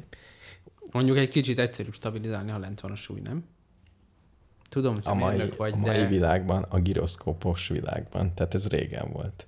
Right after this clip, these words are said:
Speaker 1: Igen, ez már nincs.
Speaker 2: Szerintem egy-két giroszkóppal, mert nézd meg, hogy leszállnak az Elon Musk rakétái. Hát ez egy kis vezérlés. Ide programozás kell.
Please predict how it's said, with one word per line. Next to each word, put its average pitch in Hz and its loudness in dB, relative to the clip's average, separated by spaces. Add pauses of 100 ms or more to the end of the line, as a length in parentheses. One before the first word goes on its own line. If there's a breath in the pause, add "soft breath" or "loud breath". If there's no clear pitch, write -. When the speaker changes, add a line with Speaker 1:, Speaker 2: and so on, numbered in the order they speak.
(100)
Speaker 1:
Igen, 117 -4
ez 104 -6
már 110 -4
nincs. 107 -6
Speaker 2:
Szerintem 85 0
egy-két 90 -2
giroszkóppal, - -4
mert 73 0
nézd - -2
meg, - -4
hogy 76 -4
leszállnak 80 -4
az 87 -2
Elon - -4
Musk - -6
rakétái. - -8
Hát 98 -6
ez 113 -6
egy 113 -6
kis - -2
vezérlés. - -4 (140)
Ide 95 6
programozás - -2
kell. 78 -6